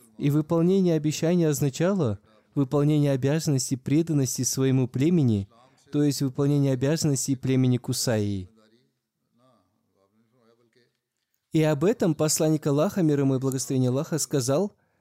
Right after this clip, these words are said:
что мы лучше выполняем свои обещания, чем они.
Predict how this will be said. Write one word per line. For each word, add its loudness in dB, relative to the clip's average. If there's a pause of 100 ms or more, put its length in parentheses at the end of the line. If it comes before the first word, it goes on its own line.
(160)
что -4
мы 4
лучше 0
выполняем 0
свои -2
обещания, 0
чем 0
они. 0